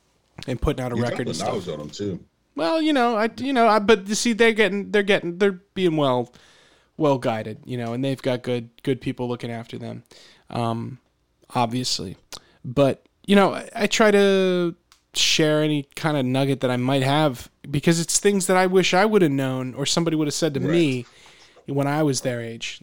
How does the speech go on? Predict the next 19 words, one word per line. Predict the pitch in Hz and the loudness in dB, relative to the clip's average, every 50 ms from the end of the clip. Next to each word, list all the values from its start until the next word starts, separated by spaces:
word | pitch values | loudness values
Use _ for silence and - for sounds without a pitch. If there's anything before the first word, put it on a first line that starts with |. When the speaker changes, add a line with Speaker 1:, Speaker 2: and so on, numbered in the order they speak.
| _ | _
Speaker 1:
you | - 143 131 | -12 -10 -8
know, | 123 123 123 | -8 -8 -8
that | 127 117 | -8 -8
nobody | 135 139 135 131 131 127 | -8 -8 -6 -6 -6 -6
did, | 120 165 170 151 - | -2 -2 -2 -2 2
or | - 202 220 233 208 185 160 156 151 - - _ _ _ _ _ _ _ _ _ _ - | 4 6 8 8 8 8 6 4 0 -2 -8 _ _ _ _ _ _ _ _ _ _ -6
that | 139 160 156 160 - _ _ _ _ _ _ _ - - - _ _ _ - | -4 -2 -2 -4 -6 _ _ _ _ _ _ _ -20 -20 -20 _ _ _ -6
somebody | - - - 185 180 170 175 170 160 | -4 -2 -2 -2 0 0 0 0 0
did | 135 123 - - 175 190 208 208 180 - | -2 -8 -2 2 4 4 4 4 2 -2
tell | - 160 160 147 | -2 0 0 0
me | 139 139 135 | 0 -2 -2
and | 135 127 135 | -4 -4 -4
I | 143 143 | -4 -4
just | 143 135 - - | -4 -4 -6 -4
thought | - 143 135 131 - | -4 -6 -6 -6 -6
they | 135 131 | -8 -8
were | 131 123 123 | -8 -8 -10
a | 120 | -10
dickhead. | 117 - - 156 165 156 - 139 123 120 120 117 117 | -10 -8 -6 -6 -6 -4 -4 -6 -4 -4 -8 -10 -14